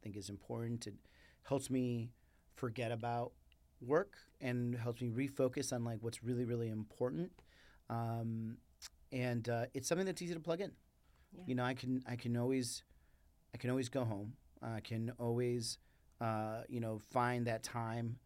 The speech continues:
Speaker 1: with my son, not with my daughter, with my wife. Uh, I wish I had more time to spend with my extended family. That's one thing that, uh, I hope to be able to adva-, like, do more in the future. But, um, it really is just a,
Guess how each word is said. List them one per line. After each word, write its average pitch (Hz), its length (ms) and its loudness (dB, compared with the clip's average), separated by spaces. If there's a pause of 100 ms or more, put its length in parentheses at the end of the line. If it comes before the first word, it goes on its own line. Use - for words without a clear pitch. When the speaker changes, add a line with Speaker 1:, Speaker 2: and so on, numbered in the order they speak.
(200)
Speaker 1:
with 117 160 -2
my 110 120 -2
son, 113 460 0
not 110 160 -2
with 110 160 -6
my 113 100 -4
daughter, 113 600 0 (380)
with 107 100 -10
my 113 100 2
wife. 113 460 0 (600)
Uh, 101 540 -6
I 110 80 -2
wish 123 260 0
I 135 60 6
had 123 140 4
more 131 240 6
time 127 220 0
to 123 40 -2
spend 127 180 -2
with 117 100 0
my 113 80 -2
extended 131 460 0
family. 156 480 2 (320)
That's 117 220 -4
one 117 160 0
thing 123 220 2
that, 113 320 0
uh, 110 200 0
I 113 80 -2
hope 107 300 -4
to 120 140 -2
be 113 100 -4
able 113 160 0
to 110 100 -2
adva-, 113 280 -6 (100)
like, 104 160 -4
do 120 140 -2
more 117 320 0
in 123 80 0
the 120 80 -2
future. 143 520 -2 (480)
But, 110 300 0
um, 98 400 -4 (260)
it 113 140 0
really 120 440 2
is 98 200 -6
just - 240 -6
a, 110 160 -8